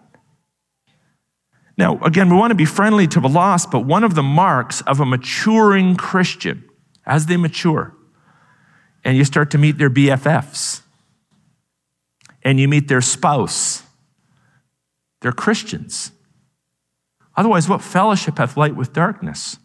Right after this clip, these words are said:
This is a very horizontal, temporary kind of a relationship. So whether it's in business or in marriage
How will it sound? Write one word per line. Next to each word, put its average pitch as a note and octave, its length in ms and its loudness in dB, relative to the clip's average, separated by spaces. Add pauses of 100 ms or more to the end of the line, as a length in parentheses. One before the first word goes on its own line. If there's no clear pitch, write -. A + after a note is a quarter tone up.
(100)
This F#3 180 -6
is C3 60 -4
a G#2+ 40 -6
very D3 260 0
horizontal, A#2+ 640 -2
temporary A2+ 680 -2 (760)
kind C#3+ 220 -2
of A#2+ 80 -2
a A2 60 2
relationship. G2+ 800 -2 (640)
So - 180 0
whether G3 300 2
it's D3+ 180 0
in C#3+ 140 4
business D3 800 2 (1000)
or B2 180 2
in A2 140 4
marriage C#3+ 760 2